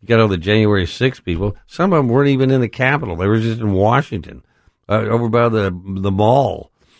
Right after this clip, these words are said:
And, uh, they got them, and they, they've held them without,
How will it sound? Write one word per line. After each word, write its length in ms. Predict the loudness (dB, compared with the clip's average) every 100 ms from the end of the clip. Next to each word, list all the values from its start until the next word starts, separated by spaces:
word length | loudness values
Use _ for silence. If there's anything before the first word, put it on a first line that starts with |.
| _ _ _
And, 380 | 0 2 4 4
uh, 240 | 4 4
they 140 | 2 2
got 300 | 2 0 0
them, 300 | 0 2 2
and 120 | 0
they, 80 | -4
they've 260 | -4 -2
held 260 | 0 0 2
them 200 | 2 2
without, 580 | 0 -2 -4 0 0